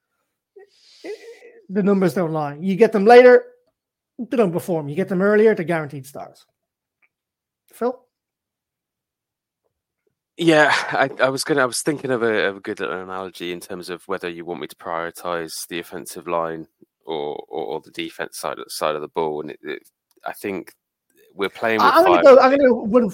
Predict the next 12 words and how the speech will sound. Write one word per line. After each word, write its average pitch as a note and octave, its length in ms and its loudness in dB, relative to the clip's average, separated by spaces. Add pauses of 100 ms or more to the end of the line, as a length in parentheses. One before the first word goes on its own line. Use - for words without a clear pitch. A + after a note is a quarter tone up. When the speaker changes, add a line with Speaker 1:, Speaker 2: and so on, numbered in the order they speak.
Speaker 1:
one A3 180 2
further F#3 300 2
here. D3+ 220 0
And, D3 200 -2
uh, A3+ 260 -4
so G#3+ 140 -2
discount A3 600 -2 (520)
right E3+ 180 -6
tackle, C#3 360 -14 (100)
discount G3+ 340 -4
offensive E3 340 -8
line. B2 260 -10